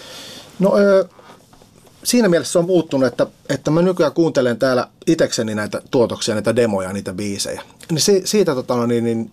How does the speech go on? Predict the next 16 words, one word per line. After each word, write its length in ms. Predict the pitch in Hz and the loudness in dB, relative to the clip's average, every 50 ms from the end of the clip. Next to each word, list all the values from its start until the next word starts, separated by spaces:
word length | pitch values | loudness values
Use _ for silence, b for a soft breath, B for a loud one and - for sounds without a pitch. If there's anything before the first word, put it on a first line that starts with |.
| _ _ _ | _ _ _
automaattisesti 680 | 147 147 143 135 127 120 113 107 104 - - - 135 | 0 0 0 -2 -4 -6 -6 -6 -8 -10 -6 -4 -4
on 60 | 117 | -2
seurannut 380 | - - 131 120 117 120 117 - | 0 0 0 0 0 -2 -2 -2
se, 260 | - - 143 131 113 | -2 2 2 2 2
että 280 | 101 - - 113 - - | 0 -4 -6 -8 -8 -6
kun 120 | - 127 117 | -8 -6 -4
sähköpostitse 720 | 143 139 131 - - 107 - 110 95 - 95 - - 107 | -2 -2 -4 -4 -8 -6 -4 -6 -6 -6 -10 -8 -8 -8
esimerkiksi 260 | 101 104 104 101 - | -6 -6 -6 -4 -2
asioidaan, 400 | 110 117 113 120 110 101 101 104 | -2 -2 0 0 0 0 0 -2
niin 80 | 107 117 | -2 -4
on 80 | 107 | -2
pakko, 280 | - 170 160 - _ 131 | -2 -2 -4 -2 _ -4
niinku, 180 | 113 107 107 120 | -4 -2 -4 -2
muotoilla 460 | 131 139 127 107 - 92 92 92 - | 0 2 0 0 0 -4 -6 -4 -4
sanoiksi 500 | - - 127 120 113 101 95 - - 95 | -4 -2 -2 0 0 -2 -4 -4 -8 -12
ne, 100 | 90 | -12